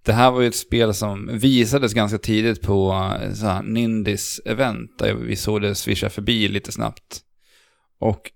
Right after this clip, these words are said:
vid den första anblicken när jag såg det här spelet så var det så här, aha, ja, en till pixelerad två D-plattformer som kommer vara rätt medioker. Jag hade inte koll på vem det var som låg bakom spelet någonting då.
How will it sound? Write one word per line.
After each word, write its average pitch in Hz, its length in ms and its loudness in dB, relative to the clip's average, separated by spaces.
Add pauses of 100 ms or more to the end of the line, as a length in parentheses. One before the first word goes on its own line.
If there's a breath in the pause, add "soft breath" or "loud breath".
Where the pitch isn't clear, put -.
(120)
vid 117 420 0
den 117 160 -2
första 127 380 -2
anblicken 110 540 0
när 98 60 0
jag 98 80 0
såg 117 380 0
det 104 80 -2
här 98 60 -4
spelet 104 300 -4
så 110 120 -6
var 107 100 0
det 107 80 0
så 104 160 -8
här, 101 100 -2
aha, 104 600 -6 (360)
ja, 117 320 0
en 120 140 -4
till 107 440 0
pixelerad 107 800 -2
två 110 240 -2
D-plattformer 107 640 -2
som 104 180 -6
kommer 110 240 -2
vara 110 300 2 (180)
rätt 120 220 0
medioker. 113 640 -2 (720 soft breath)
Jag 123 160 2
hade 120 180 4
inte 123 160 0
koll 127 300 -2
på - 120 -2
vem 113 140 0
det 110 60 -4
var 107 100 -4
som 107 100 -8
låg 110 100 -2
bakom 110 300 2
spelet 113 320 0
någonting 110 300 -4
då. 113 200 -2